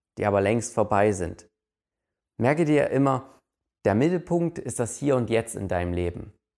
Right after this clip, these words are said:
Weder die Zukunft noch die Vergangenheit. Und hier gibst du dein Bestes. Aber dein Selbstwertgefühl hängt eben nicht von irgendwelchen Dingen ab, die in der Zukunft passieren könnten oder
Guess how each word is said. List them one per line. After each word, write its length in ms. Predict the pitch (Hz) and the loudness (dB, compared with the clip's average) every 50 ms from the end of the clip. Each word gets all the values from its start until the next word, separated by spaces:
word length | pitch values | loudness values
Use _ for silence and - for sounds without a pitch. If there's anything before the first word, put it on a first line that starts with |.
| _ _ _ _ | _ _ _ _
Weder 680 | - - 104 107 127 143 151 156 151 147 143 139 - _ _ _ _ _ _ - | -12 -8 -2 0 0 0 0 0 -2 -4 -4 -8 -14 _ _ _ _ _ _ -12
die 120 | 110 104 | -12 -12
Zukunft 640 | - - - 151 143 - 139 135 127 120 - - - _ _ _ _ _ _ - | -8 -6 -4 -4 -2 -2 -2 -2 -2 -4 -8 -14 -20 _ _ _ _ _ _ -2
noch 220 | 113 120 120 117 | 0 0 0 0
die 140 | - 120 110 | -2 -6 -6
Vergangenheit. 760 | - - 107 104 110 101 98 98 92 95 85 82 - - _ _ _ _ | -2 -2 -2 0 2 0 0 0 -4 -4 -6 -6 -6 -10 _ _ _ _
Und 160 | - - 107 | -12 -12 -10
hier 200 | - - 135 139 | -4 0 0 0
gibst 280 | 131 120 113 - - - | 2 0 -2 -2 -2 -6
du 80 | 104 95 | -4 -2
dein 220 | 95 90 87 87 | 0 0 0 0
Bestes. 560 | - 87 82 - - - - - - - - _ _ _ _ _ _ _ _ _ _ - _ _ _ _ _ _ _ - | -2 -2 -4 -4 -8 -12 -14 -14 -14 -16 -16 _ _ _ _ _ _ _ _ _ _ -20 _ _ _ _ _ _ _ -2
Aber 140 | 98 104 | 2 4
dein 160 | 104 101 101 98 | 4 4 4 4
Selbstwertgefühl 840 | 95 110 131 139 - - 151 147 147 - 135 - - 139 131 127 120 | 4 2 2 2 0 0 -2 -2 -2 -4 -10 -8 -4 -2 -2 -2 -2
hängt 400 | 117 117 - 127 123 135 131 - | -6 -8 -6 -4 -4 -4 -4 -6
eben 300 | - 117 110 107 113 123 | -6 -6 -4 -4 -4 -4
nicht 240 | 151 165 160 - - | -4 -6 -8 -10 -16
von 340 | - - - 123 127 123 | -8 -2 0 0 2 0
irgendwelchen 880 | 117 - - 120 117 117 110 104 104 107 104 107 107 - 110 104 101 98 - _ _ _ _ _ _ - | 0 0 2 2 2 0 -2 -2 0 0 2 0 0 -2 -2 -4 -4 -6 -10 _ _ _ _ _ _ -4
Dingen 220 | 117 117 110 110 - | -2 0 0 0 -2
ab, 420 | - - 123 - - - - _ _ _ _ _ _ _ _ - | -2 -4 -4 -4 -6 -10 -20 _ _ _ _ _ _ _ _ -6
die 240 | 117 117 127 131 123 - - _ - | -2 -2 -2 -2 -2 -6 -14 _ -4
in 160 | 131 131 131 | -2 0 2
der 180 | 127 117 107 | 2 0 0
Zukunft 480 | - - 139 127 - 127 120 113 - - | -2 -6 -6 -6 -4 -4 -6 -6 -6 -8
passieren 420 | - 110 104 101 107 110 107 104 | -6 -6 -6 -2 -2 -2 -2 -4
könnten 560 | - - 123 123 131 131 131 - 131 123 123 - | -4 -4 -4 -4 -4 -4 -8 -8 -8 -8 -8 -10
oder 640 | - - 113 107 107 104 107 101 - - - _ | -8 -6 -4 -2 -2 -2 -2 -4 -6 -10 -18 _